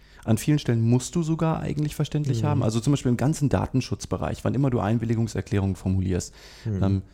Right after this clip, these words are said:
Speaker 1: ist es eigentlich immer ein Problem, wenn du klingst wie ein Jurist.
Speaker 2: Mhm.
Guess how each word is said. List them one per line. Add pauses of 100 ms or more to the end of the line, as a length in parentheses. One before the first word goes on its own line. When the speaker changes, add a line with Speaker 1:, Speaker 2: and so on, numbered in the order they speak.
(200)
Speaker 1:
ist
es
eigentlich (1200)
immer
ein
Problem,
wenn
du
klingst
wie
ein
Jurist. (220)
Speaker 2:
Mhm.